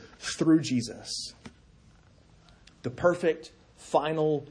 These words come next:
mediator, the perfect lamb sacrificed for sin, the only one who could make peace between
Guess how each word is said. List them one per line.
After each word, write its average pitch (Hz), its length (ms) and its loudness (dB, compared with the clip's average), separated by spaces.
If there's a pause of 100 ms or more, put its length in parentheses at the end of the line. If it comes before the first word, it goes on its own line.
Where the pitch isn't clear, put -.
(160)
mediator, 127 840 -2 (1000)
the 123 100 -4
perfect 180 640 -2 (200)
lamb 117 600 -2 (240)
sacrificed 143 960 -2
for 131 100 -6
sin, 95 540 -10 (560)
the 196 220 -2
only 214 460 8
one 123 480 0 (120)
who 185 180 4
could 139 220 2
make 156 360 0
peace 127 500 -2 (220)
between 139 720 -2